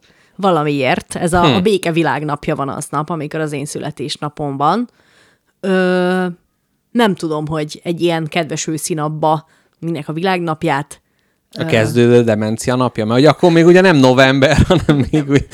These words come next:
Speaker 1: Nem. Nem. Hát, legyen a, az adjunk ingyen fagyit a zöldszeműeknek nap.
Speaker 2: Mhm, mhm, mhm.
Speaker 1: Történetesen zöld a szemem, de ez teljesen
Speaker 2: Mhm.
Speaker 1: mellékes.
Speaker 2: Ez teljes, de egyébként
Speaker 1: De
Speaker 2: teljes.
Speaker 1: ennek nagyon örülnék, ugyanis a fagylalt jó.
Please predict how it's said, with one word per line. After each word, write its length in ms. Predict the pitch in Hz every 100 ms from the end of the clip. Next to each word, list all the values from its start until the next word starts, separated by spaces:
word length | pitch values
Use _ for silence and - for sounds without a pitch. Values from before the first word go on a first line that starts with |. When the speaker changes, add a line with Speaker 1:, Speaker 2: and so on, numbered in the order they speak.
| - - - 170 180 170
Speaker 1:
Nem. 420 | 165 165 180 196 233 247 - - - - - 196 - - _ -
Nem. 480 | 214 185 175 165 233 226 - - _
Hát, 600 | - 415 381 294 - - _ _
legyen 340 | 294 294 208
a, 180 | 190 185
az 240 | 190 170 -
adjunk 440 | 302 226 190 170
ingyen 440 | 214 185 165 151 156
fagyit 400 | - 208 185 175
a 40 |
zöldszeműeknek 960 | 156 165 151 - 151 151 143 - 135 -
nap. 280 | 139 120 - -
Speaker 2:
Mhm, 100 | 127 117
mhm, 120 | 120 247 110 98
mhm. 140 | 139 233
Speaker 1:
Történetesen 640 | 330 320 185 240 240 233
zöld 300 | 208 277 277
a 80 | 175
szemem, 420 | - - 196 175
de 80 | 190 175
ez 140 | -
teljesen 320 | 202 185 117
Speaker 2:
Mhm. 100 | 147
Speaker 1:
mellékes. 400 | 175 196 196 214
Speaker 2:
Ez 200 | 180 - -
teljes, 420 | 101 110 120 117
de 360 | 117 113 117 117
egyébként 600 | 110 110 110 107 - 104
Speaker 1:
De 60 | -
Speaker 2:
teljes. 180 | -
Speaker 1:
ennek 240 | 190 196 -
nagyon 220 | 190 175
örülnék, 380 | 170 220 190 160
ugyanis 280 | 151 151 151
a 40 |
fagylalt 440 | 175 160 143 147
jó. 160 | 131 95